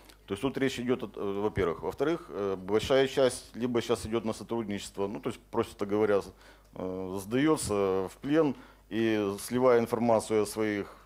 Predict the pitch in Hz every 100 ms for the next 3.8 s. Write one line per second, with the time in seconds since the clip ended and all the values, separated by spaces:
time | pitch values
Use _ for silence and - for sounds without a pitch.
0 | - - 95 - 98 101 95 - - -
1 | 123 135 135 101 98 90 - - - -
2 | - - - 90 87 98 113 110 104 -
3 | - 104 110 104 - 85 76